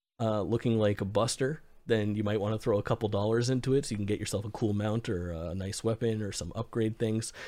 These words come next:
The amount of systems that are layered into this game are absolutely insane. I fell off of it mostly because my allegiance to Lost, uh, to M M Os kind of is already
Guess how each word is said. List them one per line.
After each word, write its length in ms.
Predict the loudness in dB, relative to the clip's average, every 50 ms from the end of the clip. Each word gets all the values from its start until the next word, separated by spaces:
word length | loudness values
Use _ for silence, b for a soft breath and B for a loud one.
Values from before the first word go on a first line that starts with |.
| B B
The 80 | 6
amount 220 | 6 8 8 6 4
of 60 | 2
systems 360 | 2 2 2 4 4 4 4 6
that 100 | 6 6
are 80 | 6 6
layered 320 | 6 6 6 6 6 6
into 180 | 4 2 2 2
this 160 | 0 0 0
game 460 | 2 2 4 4 4 4 2 2 -2 b b b b b _ _ _ _ 0
are 400 | 0 2 2 2 0 0 -2 -4 -8 -12 -8 -4
absolutely 640 | -2 -2 -2 -2 -2 -2 0 0 0 0 0 0 -2 0
insane. 540 | -2 -2 -2 -2 -2 0 0 0 0 -2 -4 B B B B B B B
I 120 | 0 4
fell 240 | 6 8 8 10 10
off 180 | 10 8 8 6
of 80 | 6
it 120 | 6 6 8
mostly 340 | 8 8 6 6 6 6 6
because 460 | 6 6 4 4 4 4 4 4 4
my 160 | 6 6 6
allegiance 640 | 6 6 6 4 4 4 4 2 2 2 0 -4 -2
to 160 | 0 2 4
Lost, 400 | 6 6 6 4 4 0 -4 -6 -2 0
uh, 240 | 2 2 2 2
to 200 | 2 2 2 4
M 140 | 4 6 6
M 140 | 6 6 6
Os 400 | 6 6 6 4 2 0 -2 -2
kind 260 | 0 2 2 4 4
of 220 | 2 2 2 0 0
is 120 | 0 2
already 420 | 2 4 4 2 2 0 -2 -4